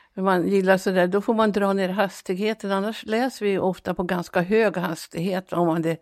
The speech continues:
ofta är det en del böcker man bara läser rakt igenom. Det finns ju en, jag höll på att säga gammal författare, det är han ju inte, som heter Svendelblang, som jag ty-, också tyckte mycket om. Och just hans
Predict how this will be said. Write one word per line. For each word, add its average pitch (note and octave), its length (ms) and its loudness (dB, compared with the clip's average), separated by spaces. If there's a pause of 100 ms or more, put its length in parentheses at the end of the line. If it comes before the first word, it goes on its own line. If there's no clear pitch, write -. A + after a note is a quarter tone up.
(260)
ofta G3 280 0
är G3 80 6
det E3 440 -2
en F#3 100 2
del E3 160 -2
böcker E3 240 -4
man E3+ 120 0
bara E3 240 -2
läser F3 400 -4
rakt E3+ 340 -2
igenom. F#3+ 580 -4 (1120)
Det G#3 220 -2
finns A3+ 240 0
ju A3 200 0
en, G#3 320 -2 (520)
jag F#3+ 300 -8
höll F3+ 100 0
på F#3 40 -6
att F#3 80 -6
säga F#3+ 160 4
gammal G3 500 2
författare, F#3 520 0
det F#3 80 2
är F#3 60 4
han F#3 180 2
ju F3 120 2
inte, F3 400 -4
som F#3+ 220 -2
heter F#3+ 400 0 (480)
Svendelblang, G3+ 1080 4
som - 180 -4
jag F3 100 0
ty-, - 80 -6
också E3 500 -2 (180)
tyckte F3+ 300 -4
mycket F3+ 240 0
om. F#3 220 2
Och F3 120 -2 (320)
just G#3+ 420 0
hans G3 680 -2